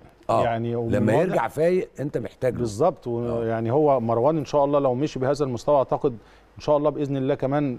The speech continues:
Speaker 2: يكون
Speaker 1: يبقى مفيد جدا.
Speaker 2: مفيد جدا
Speaker 1: آه، طبعا،
Speaker 2: للنادي الاهلي،
Speaker 1: طبعا،
Speaker 2: لانه حاسس
Speaker 1: طبعا.
Speaker 2: انه فايق. والجون التاني اللي جابه حسيت بالهدوء. ساعات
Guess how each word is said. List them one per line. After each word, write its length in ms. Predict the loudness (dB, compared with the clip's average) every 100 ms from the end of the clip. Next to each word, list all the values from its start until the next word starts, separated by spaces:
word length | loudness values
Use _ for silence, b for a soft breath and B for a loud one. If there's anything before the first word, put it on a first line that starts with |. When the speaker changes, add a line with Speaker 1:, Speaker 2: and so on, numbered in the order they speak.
| -6
Speaker 2:
يكون 320 | -6 -2 0
Speaker 1:
يبقى 400 | 2 2 2 0
مفيد 480 | -2 -2 0 0 2
جدا. 300 | 0 0 0
Speaker 2:
مفيد 180 | -2 0
جدا 160 | 2 2 2
Speaker 1:
آه، 40 |
طبعا، 100 | 2
Speaker 2:
للنادي 220 | 2 0
الاهلي، 260 | 0 2 2
Speaker 1:
طبعا، 100 | 0
Speaker 2:
لانه 240 | -2 -2
حاسس 180 | -2 -4
Speaker 1:
طبعا. 80 | -4
Speaker 2:
انه 80 | -4
فايق. 300 | 0 2 0 B B B B
والجون 360 | -2 0 2 2
التاني 300 | 2 2 2
اللي 120 | 0
جابه 300 | 2 2 2
حسيت 420 | -2 -8 -2 0
بالهدوء. 500 | 2 0 0 2 0
ساعات 340 | 0 -2 0